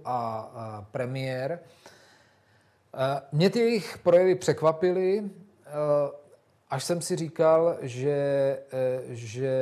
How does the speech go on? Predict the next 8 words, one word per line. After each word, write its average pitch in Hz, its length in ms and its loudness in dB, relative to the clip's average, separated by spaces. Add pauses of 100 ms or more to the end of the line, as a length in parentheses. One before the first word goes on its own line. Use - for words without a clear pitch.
(520)
se - 280 -6
museli 143 380 -2
domluvit, 151 440 0
protože 131 420 -6
se 147 120 -2
vůbec 147 340 -2
nepřekrývali. 151 920 -4 (640)
Eh, 123 260 -8